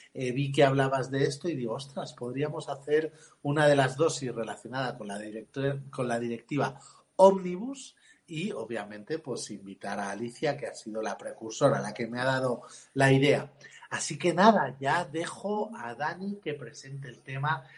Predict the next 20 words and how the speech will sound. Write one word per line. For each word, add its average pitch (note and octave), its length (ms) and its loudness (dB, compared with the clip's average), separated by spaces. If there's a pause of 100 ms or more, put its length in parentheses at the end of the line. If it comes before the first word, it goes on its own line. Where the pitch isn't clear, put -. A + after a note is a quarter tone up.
(140)
que - 120 0
cuente D3+ 260 2
un E3+ 100 2
poquito C#3 480 0
qué E3 280 4
es D3 180 0
la C#3 160 2
directiva C3+ 800 0
Omnibus D#3+ 720 -2
y D#3 80 -2
a B2 120 0
partir C#3 480 -2
de C#3+ 100 2
ahí D3+ 340 -2 (280)
que C#3+ 80 0
inicie, C3+ 720 2
bueno, B2+ 340 -4
pues - 300 -8
un, A#2 280 -4
eh, A2 300 0